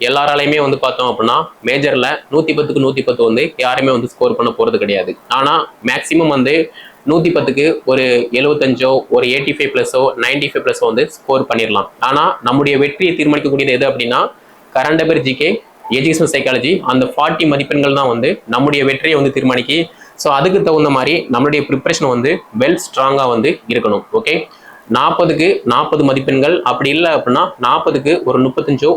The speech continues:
முப்பது மதிப்பெண்கள் வந்து நம்ம கன்ஃபார்மா வந்து போட்டே ஆகணும். அப்பனா தான் வந்து ஈஸியா வந்து ஜாப் வந்து வாங்க முடியும். ஓகே, so இப்போ வந்து பார்த்தோம் அப்படின்னா, நம்முடைய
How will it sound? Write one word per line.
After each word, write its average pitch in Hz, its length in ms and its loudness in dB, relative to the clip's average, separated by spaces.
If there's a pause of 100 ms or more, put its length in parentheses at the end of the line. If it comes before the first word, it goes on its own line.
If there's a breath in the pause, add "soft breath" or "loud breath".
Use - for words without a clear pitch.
முப்பது 147 320 0
மதிப்பெண்கள் 139 400 0
வந்து 131 440 2
நம்ம 127 240 0 (680)
கன்ஃபார்மா 165 460 2
வந்து 131 260 0 (160)
போட்டே 135 280 0
ஆகணும். 123 400 0
அப்பனா 139 280 0
தான் 156 120 2
வந்து 135 440 0
ஈஸியா 147 380 0
வந்து 120 200 2
ஜாப் 127 260 0
வந்து 120 260 2 (400 loud breath)
வாங்க 135 440 0
முடியும். 113 340 2
ஓகே, 113 220 0 (920)
so 165 160 0
இப்போ 160 180 2
வந்து 180 160 2
பார்த்தோம் 170 280 2
அப்படின்னா, 151 400 0
நம்முடைய 160 500 2